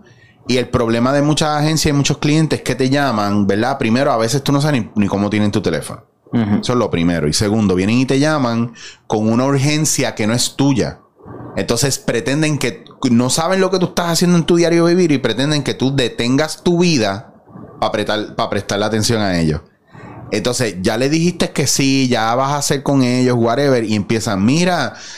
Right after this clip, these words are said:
Speaker 1: es pa ver si nos puedes mandar una foto, eh, para promo, mira, es pa ver si nos puedes hacer un video, mira, es pa ver si puedes esto, mira",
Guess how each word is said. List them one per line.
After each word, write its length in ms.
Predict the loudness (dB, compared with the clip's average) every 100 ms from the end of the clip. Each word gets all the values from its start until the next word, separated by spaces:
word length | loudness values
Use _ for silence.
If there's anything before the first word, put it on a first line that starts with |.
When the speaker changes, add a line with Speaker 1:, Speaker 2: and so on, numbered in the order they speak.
| -8
Speaker 1:
es 100 | -6 -4
pa 120 | -2
ver 120 | -2
si 140 | 0 0
nos 120 | 0
puedes 240 | 0 2
mandar 340 | 2 2 2 2
una 180 | 0 0
foto, 920 | 0 2 2 2 2 0 -2 -8 _ -2
eh, 600 | 0 2 2 2 0 0
para 480 | 0 0 0 0 0
promo, 380 | 0 0 0 2
mira, 300 | 2 2 2
es 60 | 0
pa 120 | 0
ver 120 | -2
si 100 | 0
nos 120 | -2 0
puedes 200 | 0 0
hacer 180 | 0
un 120 | 2 2
video, 400 | 4 4 2 2
mira, 260 | 2 2
es 40 | 0
pa 140 | 0
ver 120 | 0
si 120 | 0 0
puedes 240 | 2 2
esto, 320 | 0 0 0
mira", 300 | 2 2 0